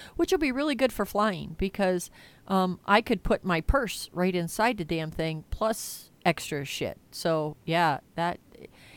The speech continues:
it, it worked out all in the end, but I was not planning on spending twenty dollars on a bag at the airport, and the only reason it was twenty dollars is 'cause it was on clearance. But,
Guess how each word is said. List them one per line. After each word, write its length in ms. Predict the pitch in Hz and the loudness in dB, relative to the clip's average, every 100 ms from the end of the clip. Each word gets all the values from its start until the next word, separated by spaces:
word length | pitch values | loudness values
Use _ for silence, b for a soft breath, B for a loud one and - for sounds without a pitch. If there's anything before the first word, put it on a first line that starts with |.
| b | b
it, 160 | 285 320 | 0 0
it 200 | - 269 | 0 0
worked 260 | 277 320 - | 4 2 6
out 220 | 285 285 | 8 8
all 180 | 262 262 | 6 4
in 120 | 254 | 2
the 120 | 214 | 0
end, 380 | 214 247 269 269 202 | 0 2 0 -4 0
but 280 | 208 202 - | 4 4 4
I 140 | 196 | 2
was 240 | 190 196 | 2 0
not 240 | 196 196 - | 0 0 0
planning 400 | 196 190 185 175 | 0 0 0 -2
on 180 | 170 170 | -4 -6
spending 600 | - 233 226 220 214 196 _ _ | -2 0 2 0 -2 -6 _ _
twenty 300 | - 196 196 | -6 0 2
dollars 400 | 180 180 185 175 | 4 6 6 2
on 140 | 170 170 | 0 0
a 40 | |
bag 280 | 156 175 170 | 2 2 2
at 80 | 165 | 0
the 100 | 180 | -2
airport, 360 | 196 - 196 175 | -2 0 0 0
and 100 | 180 | -2
the 40 | |
only 160 | 165 170 | -2 -2
reason 280 | 180 170 | -2 -2
it 80 | 165 | -4
was 100 | 165 | -6
twenty 260 | - 180 160 | -4 -4 0
dollars 400 | 165 165 160 156 | 2 2 0 -6
is 120 | 139 | -10
'cause 160 | - 156 | -8 -6
it 60 | |
was 140 | 110 156 | -6 -6
on 140 | 131 | -6
clearance. 460 | 131 156 135 - - | -6 -10 -10 -12 -12
But, 200 | - 147 | -6 -4